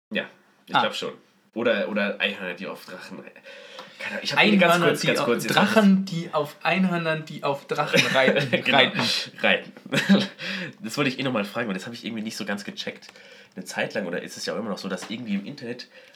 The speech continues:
Speaker 1: Einhörner so richtig krass gefeiert werden irgendwie. Also es gibt, ich sehe immer super viele Leute, irgendwie, die irgendwelche Fotos sagen, „Ja, und ich liebe ja Unicorns“, und, und dann ziehen sie irgendwelche Onesies an, die, keine Ahnung, also weißt du, woher das kommt? Warum gra-, warum gerade fucking Einhörner?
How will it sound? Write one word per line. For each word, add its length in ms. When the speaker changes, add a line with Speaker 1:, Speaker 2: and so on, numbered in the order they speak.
Speaker 1:
Einhörner 420
so 120
richtig 340
krass 260
gefeiert 480
werden 220
irgendwie. 340
Also 160
es 220
gibt, 120
ich 140
sehe 140
immer 120
super 240
viele 200
Leute, 220
irgendwie, 380
die 120
irgendwelche 260
Fotos 140
sagen, 120
„Ja, 200
und 80
ich 160
liebe 160
ja 100
Unicorns“, 460
und, 180
und 140
dann 160
ziehen 160
sie 80
irgendwelche 340
Onesies 300
an, 160
die, 280
keine 280
Ahnung, 160
also 160
weißt 240
du, 60
woher 160
das 160
kommt? 480
Warum 260
gra-, 160
warum 240
gerade 220
fucking 300
Einhörner? 460